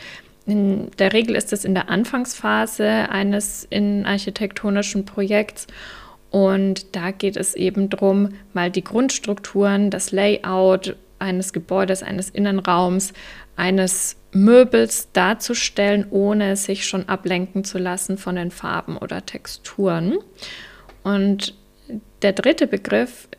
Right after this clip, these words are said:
ist auch die Textur. Was ist eigentlich eine Textur? Bei Texturen geht es um die sinnliche Wahrnehmung der Oberflächen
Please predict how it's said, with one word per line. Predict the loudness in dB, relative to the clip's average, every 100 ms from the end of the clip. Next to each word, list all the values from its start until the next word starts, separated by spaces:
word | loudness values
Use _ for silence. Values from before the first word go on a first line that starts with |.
| _ -8
ist | -6 -2
auch | -2 -2
die | -4 -4
Textur. | -2 -4 -6 -8 -2 0
Was | 0 -2
ist | -4 -2
eigentlich | -2 0 -2 -4 -6
eine | -2 0 0
Textur? | -2 -6 -10 -12 -4 -2 0 -2 -6 -16 -16 -12
Bei | -4 -4
Texturen | -2 -6 -8 -8 -2 -2 -2 -4
geht | -2 -2 -2 -2
es | -2 -4 -8
um | -6 -4 -4
die | -4
sinnliche | -6 -2 0 -2 -4 -4
Wahrnehmung | -2 0 0 0 0 0 0
der | -2 -4
Oberflächen | -4 -2 -6 -6 -10 -10 -4 -2